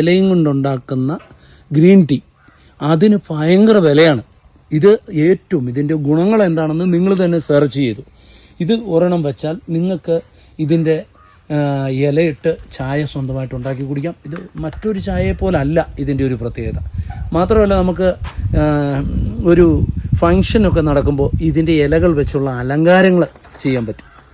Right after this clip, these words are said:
വേറൊരു ഗുണം ഞാൻ പറയട്ടെ, ഇതിൻ്റെ കായ് ഉപ്പിലിടാം, വിനാഗിരിക്കകത്തിടാം, പിന്നെ, ഏ, അച്ചാറുണ്ടാക്കാം, പിന്നെ എണ്ണ എടുക്കാം, അങ്ങനെ കുറേ ഗുണങ്ങളുണ്ട്.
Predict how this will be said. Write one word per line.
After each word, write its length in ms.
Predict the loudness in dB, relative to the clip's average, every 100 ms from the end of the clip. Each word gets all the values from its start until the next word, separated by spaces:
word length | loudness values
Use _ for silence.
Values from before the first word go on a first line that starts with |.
| -20 -20 -20 -6 2
വേറൊരു 440 | 6 6 6 4 2
ഗുണം 200 | 2 2
ഞാൻ 80 | 0 -2
പറയട്ടെ, 320 | -2 -2 -4 -6 -8
ഇതിൻ്റെ 220 | -4 -4 -4 -4
കായ് 240 | -2 0 0
ഉപ്പിലിടാം, 500 | -2 0 2 2 0 -6 -14 -2 2
വിനാഗിരിക്കകത്തിടാം, 920 | 4 4 4 4 2 -2 -2 -6 -6 -10 -18 -20 -20 -6
പിന്നെ, 380 | 0 2 2 0 -2 -8 -10 -6 -6 -6 -2
ഏ, 20 | 0 0 -2 -6
അച്ചാറുണ്ടാക്കാം, 800 | -2 0 2 2 2 2 0 0 -2 -2 -4 -6 -2
പിന്നെ 180 | 2 4 4
എണ്ണ 160 | 4 4 2
എടുക്കാം, 340 | 0 -4 -6 -6 -10 -14 -20 -20 -20 -8 -4
അങ്ങനെ 260 | -2 -2 -4 -6
കുറേ 220 | -2 0 0 0
ഗുണങ്ങളുണ്ട്. 600 | 0 2 2 0 -2 -8